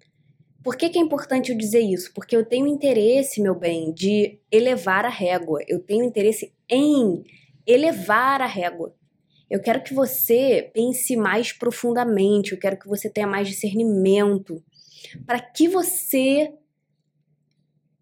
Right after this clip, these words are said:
tenha ainda mais disponibilidade e ainda mais discernimento pra chegar até mim e trabalhar comigo em prol da sua organização.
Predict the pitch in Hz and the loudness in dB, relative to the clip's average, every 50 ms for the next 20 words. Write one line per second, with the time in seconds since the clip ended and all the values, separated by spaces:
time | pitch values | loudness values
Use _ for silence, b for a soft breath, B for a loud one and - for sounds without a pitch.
0 | _ _ _ - 262 277 302 311 311 269 202 175 151 - - - 214 240 254 254 | _ _ _ -4 0 2 4 4 4 4 4 0 -2 -6 -4 -2 0 0 0 0
1 | 240 226 220 220 226 269 311 311 262 226 208 214 254 269 - - - - 233 226 | 0 0 0 2 2 4 2 2 2 0 -2 -2 -2 -2 -2 -2 -2 0 0 0
2 | 220 208 190 196 190 185 156 151 143 147 135 135 143 147 147 147 170 202 220 - | 0 0 -2 -2 -2 -2 -2 -2 -6 -4 -4 -4 -6 -8 -8 -6 -6 -8 -8 -8
3 | _ _ _ - - 208 214 214 226 233 233 220 208 202 202 214 214 190 190 190 | _ _ _ -2 2 2 4 4 4 0 0 -2 0 0 0 0 0 0 -2 -2
4 | 202 269 339 349 - 302 269 214 214 196 185 180 180 185 208 233 240 220 208 - | 0 0 0 0 0 -2 0 0 0 0 0 0 0 2 2 0 0 -2 -6 -10
5 | - 202 202 202 - - 202 190 196 208 233 240 233 - - 202 185 180 180 202 | -6 -6 -6 -4 -4 -4 -2 0 0 0 0 -2 -4 -4 -2 -2 0 0 2 2
6 | 226 269 311 339 B B B B B B - 226 - 233 233 220 226 220 214 202 | 2 2 2 0 B B B B B B -8 -4 -2 -2 -2 0 0 0 0 0
7 | 196 202 - - - - 311 330 339 302 254 247 262 254 226 247 240 - - 233 | -2 -2 -6 -6 0 0 2 4 4 4 4 2 0 0 0 -2 -4 -2 -2 0
8 | 262 277 262 - 226 226 208 208 208 202 208 208 - - 214 214 214 196 196 208 | 0 -2 -2 0 0 2 2 2 0 -2 -2 -4 -4 -2 0 0 0 0 0 -2
9 | 208 208 208 208 208 226 240 - - 247 220 214 214 | 0 0 0 0 0 -2 -2 -2 0 0 0 0 -2